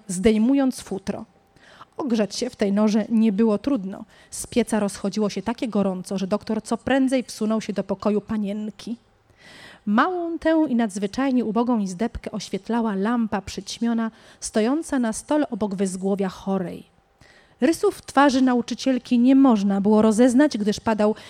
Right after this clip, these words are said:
na nie cień jakiejś dużej księgi. Doktor zbliżył się ostrożnie, lampę rozświetlił, usunął książkę i przyglądać się zaczął pacjentce.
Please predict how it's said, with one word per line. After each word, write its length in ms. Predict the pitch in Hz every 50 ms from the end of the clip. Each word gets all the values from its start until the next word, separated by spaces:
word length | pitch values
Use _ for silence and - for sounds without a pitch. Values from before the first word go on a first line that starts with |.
| - -
na 80 | - 220
nie 140 | 214 214 202
cień 260 | - - 277 285 262
jakiejś 380 | - 240 233 - 233 196 - -
dużej 400 | _ _ - 277 294 254 277 269
księgi. 640 | - - - - 240 196 190 196 190 190 202 202 226 _ _ _ _ _ _ _ _ _ - - - - -
Doktor 380 | 202 220 269 - - 254 226 220
zbliżył 500 | 170 180 175 208 240 233 214 180 190 185
się 140 | - 202 -
ostrożnie, 720 | 185 - - - 202 196 196 190 185 220 247 285 330 330 _ _ _ _ _ _ _ _ _ _ -
lampę 500 | 214 220 220 220 214 202 180 - 180 170
rozświetlił, 840 | 175 170 - - - - - 208 190 196 - - 208 208 247 285 302 - _ _ _ _ _ _
usunął 440 | - 226 - - 240 226 202 190 190
książkę 640 | - - - 226 226 254 262 - - - 311 320 320 _ _ _ _ _ _ _ _ _ _ _ _ _ _ _ -
i 80 | 254
przyglądać 800 | - - - 214 196 180 214 247 294 339 339 311 320 311 - -
się 160 | - - 277
zaczął 400 | 220 - 262 269 - - 262 240
pacjentce. 920 | - - - 226 - - - 202 180 190 190 - - - - - - -